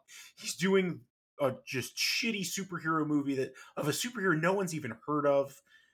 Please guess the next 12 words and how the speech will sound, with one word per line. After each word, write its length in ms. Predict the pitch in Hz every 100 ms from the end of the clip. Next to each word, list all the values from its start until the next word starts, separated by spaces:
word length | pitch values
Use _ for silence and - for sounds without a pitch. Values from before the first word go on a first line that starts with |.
| _
right? 320 | 139 143 147 - _ _ _ -
And 360 | 151 151 151 143 _ _
it's 440 | - - - 156 -
like, 220 | 196 180 - _ _ _ _ _
this 160 | 247
isn't 180 | 214 165
what 100 | 123
The 60 | 107
Rock 180 | 98 -
should 180 | - -
be 60 |
doing. 320 | 92 92 95